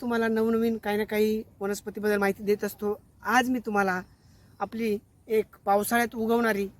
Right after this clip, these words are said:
चुचू, ही एक जंगली रानभाजी आहे बघा. तर हिची आयुर्वेदिक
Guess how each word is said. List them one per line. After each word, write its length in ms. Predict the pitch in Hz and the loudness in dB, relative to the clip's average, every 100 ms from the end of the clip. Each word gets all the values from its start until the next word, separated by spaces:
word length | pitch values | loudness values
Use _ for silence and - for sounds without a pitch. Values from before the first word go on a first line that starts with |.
| _ - | _ -10
चुचू, 300 | 277 320 175 - _ _ _ - - _ _ - - | -6 -4 -4 -6 _ _ _ -20 -20 _ _ -20 -8
ही 120 | 220 | -2
एक 240 | 247 - - - - - | -2 -2 -16 -20 -20 -6
जंगली 420 | 185 208 226 262 269 - - | 0 2 2 0 -2 -6 0
रानभाजी 440 | 202 214 202 190 | 2 2 2 0
आहे 100 | 196 | 0
बघा. 260 | 202 190 196 - _ _ - _ - | 0 2 0 0 _ _ -20 _ -8
तर 120 | 247 | -6
हिची 320 | 262 226 - 254 | -4 -6 -2 -2
आयुर्वेदिक 640 | - 175 196 247 247 254 | 0 2 4 4 2 -2